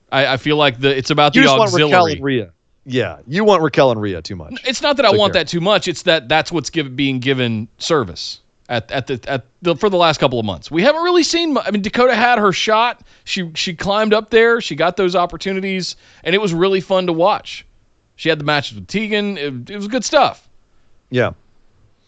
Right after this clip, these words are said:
Speaker 1: Now what?
Speaker 2: People in the chat are, people in the chat are saying that she's not a main eventer. I don't think she was a main eventer when she was a face either.
Speaker 1: No. No.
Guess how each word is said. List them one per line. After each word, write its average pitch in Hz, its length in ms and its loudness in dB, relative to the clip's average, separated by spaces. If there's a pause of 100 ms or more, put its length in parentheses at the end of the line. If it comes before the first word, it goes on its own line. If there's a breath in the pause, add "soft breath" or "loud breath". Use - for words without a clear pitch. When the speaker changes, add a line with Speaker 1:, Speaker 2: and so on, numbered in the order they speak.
(120)
Speaker 1:
Now 226 200 2
what? 190 80 4
Speaker 2:
People 294 220 6
in 254 60 4
the 220 40 4
chat 269 280 0
are, 240 160 0
people 269 200 2
in 254 60 6
the - 40 -10
chat 226 200 4
are 196 80 2
saying 180 360 0
that 151 120 0
she's 139 140 -6
not 160 160 4
a 147 40 2
main 143 160 0
eventer. 131 460 0
I 151 80 0
don't 269 140 2
think 247 140 -4
she - 60 -4
was 202 120 -2
a - 20 0
main 190 160 2
eventer 170 260 2
when 170 100 2
she 165 100 0
was 151 100 0
a 151 40 -2
face 156 300 2
either. 233 220 2
Speaker 1:
No. 294 160 -4 (880)
No. 196 300 -4